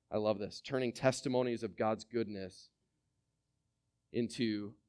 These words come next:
a legacy. Everybody say, "That's awesome." All of God's goodness, everything that he's done for us, and we just respond with, "God, I believe you, I trust you by faith, I, I follow you, you lead me," and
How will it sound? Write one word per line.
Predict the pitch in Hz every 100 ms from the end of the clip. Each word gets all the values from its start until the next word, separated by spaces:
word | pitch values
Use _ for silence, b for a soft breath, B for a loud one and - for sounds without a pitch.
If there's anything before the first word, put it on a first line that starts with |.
| _
a | 104
legacy. | 98 104 110 127 139 135 - - 87 - _ -
Everybody | 113 113
say, | 107 113
"That's | 110 110
awesome." | 101 92 73 - _ _ _ _ _ _ _ _ -
All | 131 151
of | 156 143
God's | 120 120
goodness, | - 101 - - - _
everything | 120 139 156 147 139
that | 127
he's | 117 113
done | 110 110
for | 110 104 92
us, | 104
and | - 110
we | 120
just | 120
respond | 123 - 117 110 113
with, | 104 101 _ _ _ _ -
"God, | 110
I | 135
believe | 107 117 185
you, | 156 120
I | 107
trust | 104 - 151 151 -
you | 143 123 110 _ _ -
by | 123
faith, | 117 - 151 131
I, | 113
I | 107
follow | 113 - 127 143 165 160
you, | 127 113 101 98 _ _
you | 113 123
lead | 117 139 165 127
me," | 107 104 107
and | 110